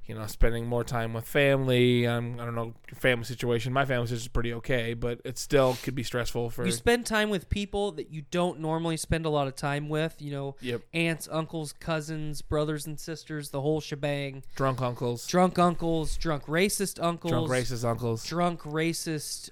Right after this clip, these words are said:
Speaker 2: uh, super right-wing political uncles.
Speaker 1: Yep.
Speaker 2: The drunk racist super left-wing aunts.
Speaker 1: Ye-
Speaker 2: 'Cause everyone has one of those,
Speaker 1: Yep,
Speaker 2: too.
Speaker 1: there's one. There's always one.
Speaker 2: Um, it's just, man, it is just, it is the season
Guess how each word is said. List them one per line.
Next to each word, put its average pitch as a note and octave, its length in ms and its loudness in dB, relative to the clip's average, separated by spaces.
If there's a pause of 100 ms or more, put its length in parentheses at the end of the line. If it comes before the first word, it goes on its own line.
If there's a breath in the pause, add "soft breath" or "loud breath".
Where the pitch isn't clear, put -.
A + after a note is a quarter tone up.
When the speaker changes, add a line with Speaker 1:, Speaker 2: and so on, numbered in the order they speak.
Speaker 2:
uh, C#3+ 440 -2
super - 400 -6
right-wing D#3 640 0
political F3 600 2
uncles. F3 720 -2 (360 soft breath)
Speaker 1:
Yep. C#3+ 240 6 (200)
Speaker 2:
The E3 100 -4
drunk E3+ 640 0 (240)
racist E3+ 1000 2 (280)
super F3+ 460 0
left-wing F3 840 0
aunts. - 680 -2 (300 soft breath)
Speaker 1:
Ye- A#2 120 -10
Speaker 2:
'Cause D3+ 120 -4
everyone F#3 360 4
has F#3 200 6
one F#3 200 2
of F3 40 2
those, F3+ 180 8
Speaker 1:
Yep, F3 160 12
Speaker 2:
too. F#3 100 4
Speaker 1:
there's D3+ 160 8
one. F#3 340 10
There's C3+ 140 0
always F3 240 6
one. F3 280 8
Speaker 2:
Um, D#3 600 0 (100)
it's F#3+ 240 -4
just, A3+ 300 0
man, G3 220 4
it A#3 120 0
is A3+ 200 -2
just, G3 260 2
it G3+ 140 0
is E3 180 0
the D#3+ 200 -2
season G#3 760 0